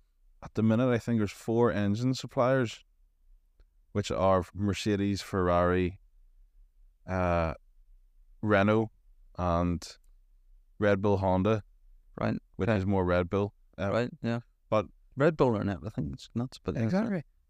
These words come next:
Speaker 1: But what happens is that the other six teams,
Speaker 2: Mm-hmm.
Speaker 1: instead of spending all their money on buying or on, on, like,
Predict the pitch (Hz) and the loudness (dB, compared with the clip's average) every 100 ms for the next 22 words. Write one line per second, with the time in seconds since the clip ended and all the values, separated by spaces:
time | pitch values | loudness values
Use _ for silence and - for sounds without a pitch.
0 | _ - 113 95 - 131 139 151 135 120 | _ 0 0 0 -8 0 2 4 2 2
1 | 110 117 143 117 98 101 113 117 - 117 | 2 0 -2 -2 -4 -2 -2 -2 -2 0
2 | 127 - 104 - - 151 139 - - _ | 0 0 -6 -4 0 0 0 -6 -20 _
3 | - 110 117 120 117 - - 104 101 98 | -6 -4 -2 0 0 -2 0 2 2 0
4 | - 95 98 95 90 90 107 127 - _ | 0 0 2 0 0 0 -2 -4 -8 _
5 | _ _ _ - _ _ - 92 90 - | _ _ _ -20 _ _ -6 -6 -4 0
6 | 87 92 98 104 95 - - _ _ - | 2 2 0 -2 -4 -10 -20 _ _ -20
7 | _ 95 90 107 107 87 101 98 | _ 0 2 2 2 2 2 0